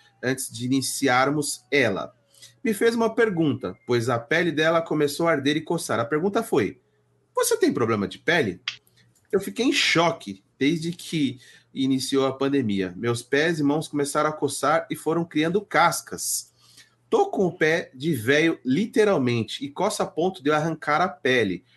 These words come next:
pois o incômodo à noite não me deixa dormir. Já fui ao dermatologista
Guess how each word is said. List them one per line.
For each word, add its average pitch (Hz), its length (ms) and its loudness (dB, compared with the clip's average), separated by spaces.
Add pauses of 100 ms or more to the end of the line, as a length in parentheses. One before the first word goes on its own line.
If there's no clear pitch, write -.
(220)
pois 202 220 4
o 226 60 2
incômodo 190 580 0
à 160 100 2
noite 151 440 0
não 160 240 2
me 220 100 0
deixa 131 420 0
dormir. 147 540 -4 (220)
Já - 160 0
fui 147 220 2
ao 117 80 0
dermatologista 170 1040 -2